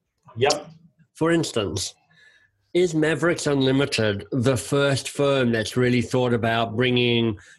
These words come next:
Speaker 2: powerful coaching to the world of creative business? The answer
Speaker 1: No.
Speaker 2: would be no. <laughs> It's like,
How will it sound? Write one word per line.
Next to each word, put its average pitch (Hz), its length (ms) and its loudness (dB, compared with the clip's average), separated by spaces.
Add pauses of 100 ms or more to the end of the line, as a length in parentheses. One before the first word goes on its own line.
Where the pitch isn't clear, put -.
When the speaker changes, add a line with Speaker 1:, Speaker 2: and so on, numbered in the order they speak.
Speaker 2:
powerful 123 520 0
coaching 120 640 0
to 131 260 0
the 113 100 2
world 117 320 0
of 104 160 -2
creative 113 600 0
business? 107 580 0 (600)
The 127 60 0
answer 156 240 0
Speaker 1:
No. 139 60 0
Speaker 2:
would 117 140 -2
be 120 320 -2
no. 120 420 -2 (220)
<laughs> - 220 -12
It's 147 260 0
like, 156 320 0